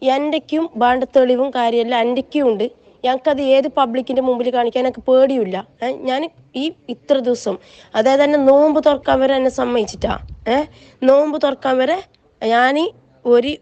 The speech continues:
ഞാനും എൻ്റെ ഹസ്ബൻഡും ഒരു പെരുന്നാൾക്ക് വരെ ഒരു ഡ്രസ്സ്, എൻ്റെ മക്കൾക്ക് ഒരു ഡ്രസ്സ് വരെ വാങ്ങാൻ തമ്പിച്ചിട്ട്. അതുമല്ല, എൻ്റെ മക്കൾ നല്ല രീതിയിൽ പഠിക്കുന്നുള്ളതാണ്. എൻ്റെ മക്കൾക്ക് ഇനി സ്കൂളിൽ പോകണം, മദ്രസയിൽ പോകണം. എൻ്റെ, ഞങ്ങൾക്ക് എന്ന് പറഞ്ഞെങ്കിൽ പത്ത്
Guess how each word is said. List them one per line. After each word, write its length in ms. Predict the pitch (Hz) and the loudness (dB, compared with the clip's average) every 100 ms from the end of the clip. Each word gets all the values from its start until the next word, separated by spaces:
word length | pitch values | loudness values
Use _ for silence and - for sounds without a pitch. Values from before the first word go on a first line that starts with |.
| 240 240 | -6 -2
ഞാനും 260 | 240 269 294 | 0 0 0
എൻ്റെ 140 | 247 220 | -2 -6
ഹസ്ബൻഡും 420 | - 208 190 196 _ _ _ - | -6 -6 -6 -10 _ _ _ -6
ഒരു 120 | 233 247 - | -4 -4 2
പെരുന്നാൾക്ക് 580 | 294 294 311 311 302 269 | 4 4 2 -2 0 0
വരെ 120 | 269 311 - _ _ _ _ _ _ - | 0 -2 -8 _ _ _ _ _ _ -4
ഒരു 120 | 226 233 | -4 -2
ഡ്രസ്സ്, 340 | 233 254 - 285 226 | -4 -4 -4 -2 -2
എൻ്റെ 140 | 233 247 | -2 -6
മക്കൾക്ക് 440 | 247 - 277 277 - 220 | -8 -2 -2 -2 -10 -6
ഒരു 100 | 220 220 | -6 -4
ഡ്രസ്സ് 300 | 240 - 294 | -6 -4 -4
വരെ 160 | 247 240 - 208 | -4 -6 -8 -6
വാങ്ങാൻ 280 | 208 208 269 - _ - | -4 -4 -4 -8 _ -10
തമ്പിച്ചിട്ട്. 340 | 233 214 190 - 208 | -4 -4 -6 -8 -4
അതുമല്ല, 340 | 214 220 196 208 _ - - 226 | 2 2 2 -6 _ -20 -10 -2
എൻ്റെ 140 | 240 254 | 0 0
മക്കൾ 240 | 233 - 240 - 233 | -2 -4 -6 -2 -2
നല്ല 280 | 247 269 262 | 0 -2 -2
രീതിയിൽ 300 | 240 226 226 - 226 | -2 -2 -4 -4 -2
പഠിക്കുന്നുള്ളതാണ്. 760 | 214 - 240 196 185 175 170 170 220 | -2 -2 0 0 0 -2 -6 -8 -4
എൻ്റെ 160 | 233 247 | -2 -2
മക്കൾക്ക് 300 | 240 254 247 | -4 -2 -2
ഇനി 100 | 254 262 247 | -2 -4 -10
സ്കൂളിൽ 340 | - 320 285 220 | -6 -2 2 2
പോകണം, 240 | 208 202 - | 0 -2 -2
മദ്രസയിൽ 360 | 220 226 - 214 190 | -4 -4 -8 -8 -6
പോകണം. 200 | 175 - - - - | -6 -8 -16 -20 -8
എൻ്റെ, 160 | 240 240 - - - - 226 | -4 -4 -6 -18 -16 -6 -2
ഞങ്ങൾക്ക് 260 | 226 269 | -2 2
എന്ന് 100 | 254 | 2
പറഞ്ഞെങ്കിൽ 280 | 220 214 240 226 | 2 -4 -6 -6
പത്ത് 160 | 214 | -8